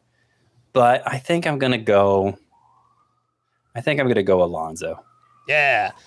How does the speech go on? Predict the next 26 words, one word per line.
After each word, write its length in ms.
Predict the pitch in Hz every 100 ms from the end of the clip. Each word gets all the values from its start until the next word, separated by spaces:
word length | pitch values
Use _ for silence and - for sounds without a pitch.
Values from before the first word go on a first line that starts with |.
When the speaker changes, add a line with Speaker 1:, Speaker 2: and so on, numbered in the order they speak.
| _ -
Speaker 2:
That's 160 | - -
Speaker 1:
I 40 |
think 40 | 233
I'm 40 |
Speaker 2:
more 60 | 254
Speaker 1:
gonna 120 | 220
go 60 | 220
Speaker 2:
fun, 140 | 196 -
Speaker 1:
Alonso. 140 | -
Speaker 2:
too, 320 | 190 135 117
Scott. 380 | - - 127 127
I 40 |
mean, 220 | 156 156 165
you 100 | 160
know, 220 | 101 104 - _ _
you 80 | 156
get 180 | 175 147
the, 220 | 131 120
the 80 | 123
home 260 | 156 156
run 480 | 151 151 151 151 147 - - - - -
Bash 240 | 156 165 -
Bros 440 | 170 160 160 160 156
in 100 | 156
New 100 | 156
York, 580 | 160 160 160 - -